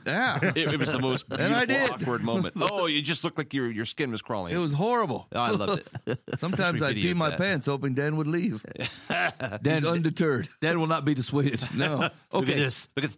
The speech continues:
Speaker 2: Watch this. I'd have people watch.
Speaker 1: <laughs>
Speaker 3: Uh, okay. So
Speaker 2: It, it's
Speaker 3: wh-
Speaker 2: e-, it, not evil. It, it,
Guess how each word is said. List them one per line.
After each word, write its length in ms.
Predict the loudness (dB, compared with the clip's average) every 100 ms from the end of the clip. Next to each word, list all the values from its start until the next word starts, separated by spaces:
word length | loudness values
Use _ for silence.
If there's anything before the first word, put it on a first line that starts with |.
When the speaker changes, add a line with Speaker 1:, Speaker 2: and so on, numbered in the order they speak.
| -4
Speaker 2:
Watch 200 | -4 -2
this. 160 | -4 -4 -4
I'd 80 | -2
have 120 | -2
people 200 | -2 -2
watch. 280 | -6 -8 -8
Speaker 1:
<laughs> 60 | -6 -4 -4 -4 -6 -8 -10 -10 -8 -10 -10 -10
Speaker 3:
Uh, 720 | -6 -4 -2 -2 -2 -4 -6 -2
okay. 520 | -2 0 0 0 -2
So 160 | -2 0
Speaker 2:
It, 120 | 0
it's 120 | 0
Speaker 3:
wh- 20 |
Speaker 2:
e-, 100 | -2 -2 -6
it, 60 | -10 -12
not 200 | -14 -14
evil. 280 | -18 -12 -8 -4
It, 180 | -2
it, 140 | -2